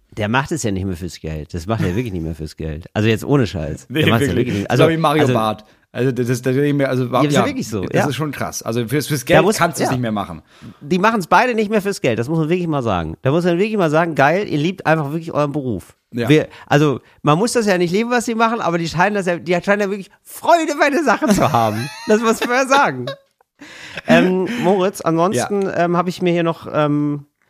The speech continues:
Speaker 1: einige Sachen aufgeschrieben, die wir besprechen können im Podcast.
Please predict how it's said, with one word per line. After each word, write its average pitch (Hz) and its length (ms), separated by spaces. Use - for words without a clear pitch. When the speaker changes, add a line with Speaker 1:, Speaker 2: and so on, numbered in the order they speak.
Speaker 1:
einige 170 320
Sachen 170 280
aufgeschrieben, 127 600
die 135 100
wir 131 200
besprechen 135 440
können 90 280
im 85 120
Podcast. 78 720